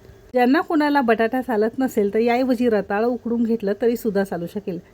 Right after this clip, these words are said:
ते सुद्धा उकडून आपल्याला किसून घ्यायचं आहे. आता तीन, अ, तुमचे बटाटे असतील तर त्याला साधारणतः दीड कप रोजच्या वापरातलं गव्हाचं पीठ घातलेलं आहे. तीन बटाट्यांना दीड कप गव्हाचं पीठ अगदी परफेक्ट आहे आणि सेम कपने बरोबर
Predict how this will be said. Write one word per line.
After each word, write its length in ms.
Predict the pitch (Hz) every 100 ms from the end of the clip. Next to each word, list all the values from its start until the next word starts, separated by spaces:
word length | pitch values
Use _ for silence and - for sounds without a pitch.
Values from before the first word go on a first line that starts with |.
| -
ते 100 | 254
सुद्धा 240 | 254 233
उकडून 400 | 247 220 220 240
आपल्याला 280 | 254 226 196
किसून 380 | 226 220 - 190
घ्यायचं 320 | 180 185 -
आहे. 220 | 196 202 - - - - -
आता 140 | 330
तीन, 340 | 320 262 277 311
अ, 220 | 208 214 208
तुमचे 220 | 226 214 254
बटाटे 380 | 208 202 208
असतील 320 | 226 - 202 202
तर 40 |
त्याला 220 | 220 214
साधारणतः 580 | 208 202 185 214 202 214
दीड 300 | 180 214 254 -
कप 180 | 208 208 -
रोजच्या 360 | 196 190 - 285
वापरातलं 480 | 269 208 190 233 254
गव्हाचं 360 | 214 180 175
पीठ 260 | 190 180 165
घातलेलं 380 | 180 - 180 175
आहे. 200 | - 196 - - - 311
तीन 220 | 320 381
बटाट्यांना 640 | 320 302 302 302 247 226
दीड 320 | 190 175 254 294
कप 140 | 254
गव्हाचं 400 | 226 220 214 208 233
पीठ 180 | 226 262
अगदी 200 | 220 185
परफेक्ट 500 | 226 190 - 175 -
आहे 220 | 185 175 180 -
आणि 160 | 202 208
सेम 300 | 196 220 240
कपने 400 | 294 254 240 220
बरोबर 640 | 202 196 240 226 185 202